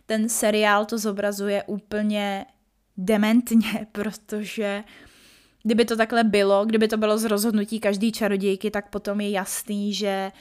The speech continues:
vyčítat si to a snažit se to vzít zpátky je prostě blbý.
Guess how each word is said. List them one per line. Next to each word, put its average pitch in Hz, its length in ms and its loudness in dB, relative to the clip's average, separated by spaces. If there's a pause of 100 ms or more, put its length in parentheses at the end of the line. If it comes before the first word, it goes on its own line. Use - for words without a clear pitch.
(420)
vyčítat 220 500 0
si 233 140 -2
to 202 220 2
a 165 80 0
snažit 202 400 -2
se 220 100 -2
to 214 120 -4
vzít 202 300 -4
zpátky 196 1040 0
je 196 240 0
prostě 190 640 -4
blbý. 190 600 -2